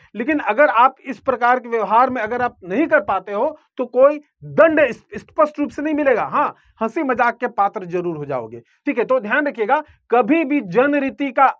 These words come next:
उल्लंघन होता है तो लोगों का हंसी मजाक उड़ाया जाता है,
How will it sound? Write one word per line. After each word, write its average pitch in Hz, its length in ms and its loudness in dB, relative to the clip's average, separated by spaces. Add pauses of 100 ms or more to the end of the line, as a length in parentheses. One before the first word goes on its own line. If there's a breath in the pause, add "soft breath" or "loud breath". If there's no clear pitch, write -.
उल्लंघन 247 500 0
होता 220 360 0
है 170 200 0 (240 soft breath)
तो 285 140 4
लोगों 240 380 2
का 269 200 2
हंसी 233 280 -2
मजाक 208 380 0
उड़ाया 160 260 -2
जाता 135 320 -6
है, 113 120 -12